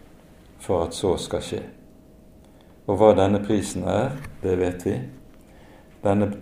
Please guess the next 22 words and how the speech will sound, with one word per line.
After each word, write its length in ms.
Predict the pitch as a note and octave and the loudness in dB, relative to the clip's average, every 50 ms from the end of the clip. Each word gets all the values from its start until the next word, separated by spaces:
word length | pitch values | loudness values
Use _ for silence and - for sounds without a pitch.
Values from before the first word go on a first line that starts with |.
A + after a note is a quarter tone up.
| - - | -14 -4
prisen 480 | - A2 G#2+ G2+ G#2 - - G2+ F2 F2 | 0 2 2 2 0 -2 -6 -4 -2 -2
betalte 720 | F2+ F2 - - A#2 G#2 F#2 F2+ - - - G2+ G2 G2+ - - | -2 0 2 4 6 6 4 4 0 -4 -2 -2 -2 -2 -2 -6
vår 320 | - F2 F#2 F#2+ F#2 F#2 F2 E2+ | -4 -2 0 2 2 2 2 0
Gud 320 | F2+ E2 D#2 D#2 D#2 - - - - - - - - - - | -2 -2 -2 -4 -8 -10 -14 -18 -20 -20 -20 -20 -16 -10 -6
da 140 | G2 F2 | -6 -4
han 160 | E2+ F2 E2+ E2+ | -4 -4 -6 0
kom 300 | - G#2+ G#2+ G#2+ G#2+ A2 | 4 4 4 4 2 -2
i 80 | G#2+ G2 | -4 -4
kjøtt 320 | - G#2 G2+ - - - | -4 -4 -4 -2 -4 -6
og 80 | G2 F2+ F#2 | -4 -4 -2
blod 500 | F#2 F#2+ G2 G2 - - - - - - | -4 -4 -4 -6 -10 -14 -18 -20 -14 -10
og 160 | - E2+ E2+ | -8 -4 -2
hang 160 | E2+ D#2+ D#2 - - | -2 -2 -4 -4 -4
på 80 | E2+ | -6
et 100 | E2 - | -6 -6
kors. 300 | - - E2+ - - - - - - - - - - - - - - - - - - - - - - - - - - - - - - - - | -8 -10 -10 -10 -12 -14 -14 -16 -18 -20 -20 -20 -20 -20 -20 -20 -20 -20 -20 -20 -20 -20 -20 -20 -20 -20 -20 -20 -20 -20 -20 -20 -20 -6 -2
Da 160 | - G2+ F#2 | 0 2 2
ble 160 | D#2+ D#2+ D#2+ D#2 D2 | 2 0 -2 -2 -2
det 80 | C#2+ C#2+ | -4 -6
betalt. 500 | D2 - - - - - - - - - - - - - - - - - - - - - - - - - - - - - - - - - - - - - - - - - - - - - - - - - - | -8 -8 -12 -14 -16 -18 -20 -20 -20 -20 -20 -20 -20 -20 -20 -20 -20 -20 -20 -20 -20 -20 -20 -20 -20 -20 -20 -20 -20 -20 -20 -20 -20 -20 -20 -20 -20 -20 -20 -20 -20 -20 -20 -20 -20 -20 -20 -20 -20 -20 -6
Så 160 | - - A2 - | 0 0 2 4
i 340 | C#3 C#3+ C#3 B2+ B2 B2 | 4 4 4 4 2 0